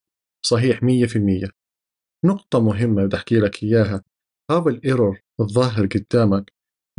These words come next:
مش رح يظهر عندك، أنا بس في عندي شغلة اسمها إكس كود مش عامل لها تحديث كآخر نسخة. إيش هو الإكس كود؟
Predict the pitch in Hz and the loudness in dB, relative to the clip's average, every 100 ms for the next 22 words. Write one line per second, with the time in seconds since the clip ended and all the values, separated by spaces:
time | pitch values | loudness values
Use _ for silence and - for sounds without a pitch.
0 | 151 170 - 160 - 131 117 113 117 107 | -2 -2 0 -2 -2 0 2 2 2 0
1 | 107 - - 147 143 - - 123 131 123 | -4 -8 -2 0 0 0 0 2 2 0
2 | - 143 139 - - 117 120 143 - - | 0 2 2 0 0 0 0 -2 -2 -4
3 | - 120 113 110 _ _ _ 117 110 101 | 0 2 2 0 _ _ _ -2 0 2
4 | 113 139 123 - 104 101 117 123 - - | 2 2 0 -2 -2 -2 0 0 0 0
5 | 117 - 110 117 113 - - _ _ _ | 0 0 2 2 0 -6 -14 _ _ _
6 | _ - 185 - 165 127 113 127 - - | _ -4 -2 0 0 0 0 -2 -4 0
7 | 104 - | 0 0